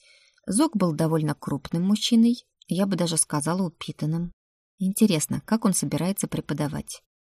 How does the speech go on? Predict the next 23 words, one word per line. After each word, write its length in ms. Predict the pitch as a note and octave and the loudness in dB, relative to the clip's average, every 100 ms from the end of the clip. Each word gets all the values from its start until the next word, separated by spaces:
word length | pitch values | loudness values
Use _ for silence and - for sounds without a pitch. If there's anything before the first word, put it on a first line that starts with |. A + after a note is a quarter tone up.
| _ _ _ _ _ _ _ | _ _ _ _ _ _ _
Феникс 420 | - D#4 C#4+ - | 2 4 4 2
остановился 720 | F#3 - F#3 F3+ A#3+ A#3 F3+ | 0 2 0 4 4 4 0
возле 260 | F#3 F3 D#3+ | -2 0 0
меня 320 | D#3+ E3+ B3+ | 2 4 4
на 60 | |
небольшом 500 | G#3+ E3 D#3+ - D#3+ | 4 2 -2 -2 -2
расстоянии 800 | D3 - - D3 G3+ B3+ B3+ B3 - _ _ | -2 -4 -4 0 4 6 6 4 -2 _ _
и 80 | G3+ | -2
провел 420 | G#3 G3 C4 C4 | 2 4 4 4
рукой 300 | F#3 - A#3+ | 2 2 2
сверху 440 | - G3 G#3 - | 2 0 0 0
вниз, 520 | D3 D3 D#3+ B3+ - - | -2 0 2 2 2 -6
сканируя 640 | - - D#3+ E3+ A3 G#3 | -14 -4 -2 2 4 4
мою 240 | F3 D3 D#3+ | 2 -2 -4
фигуру. 500 | - D#3+ D#3+ D3 - - _ _ _ _ _ _ _ | -6 -8 -8 -10 -12 -18 _ _ _ _ _ _ _
Сначала 460 | - F#3 - D4+ | -4 -2 2 4
он 120 | C#4 C#4 | 6 4
нахмурился, 760 | C#4+ - F3 D#3 F3+ - A3+ A#3 _ _ _ _ _ - | 4 2 2 0 -4 -4 -2 -4 _ _ _ _ _ -6
потом 300 | G3 C#4+ B3 | 0 6 6
его 260 | D#3 D#3 | 6 2
брови 300 | - E3+ D#3 | 2 0 0
взлетели 560 | D#3+ C#3 D3+ - D3 C#3+ | -2 -2 -4 -2 -2 -2
вверх, 540 | D3 D3 D#3 A3 - | -2 -2 -2 -2 -8